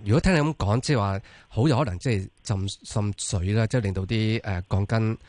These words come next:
即係生鏽啦。如果噉嘅情況之下，會唔會即係同一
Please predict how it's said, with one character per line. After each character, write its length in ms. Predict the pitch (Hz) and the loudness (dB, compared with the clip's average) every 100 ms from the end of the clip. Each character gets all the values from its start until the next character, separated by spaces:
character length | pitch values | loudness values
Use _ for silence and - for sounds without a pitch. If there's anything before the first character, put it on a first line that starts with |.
| - - | -20 -8
即 100 | - | 0
係 40 | 113 | 2
生 220 | 110 107 | 2 2
鏽 280 | - 90 98 | 2 2 2
啦。 200 | 107 98 - - - | 2 0 -8 -14 2
如 140 | 127 | 4
果 100 | 254 | 4
噉 80 | 233 | 2
嘅 20 | |
情 200 | - 101 | 2 0
況 160 | 110 131 | 2 0
之 140 | - | 2
下， 100 | 147 | 0
會 120 | 120 | 2
唔 40 | 120 | 2
會 160 | 117 | 2
即 160 | 123 208 | 0 0
係 60 | 147 | 2
同 160 | - | 0
一 80 | 98 | 0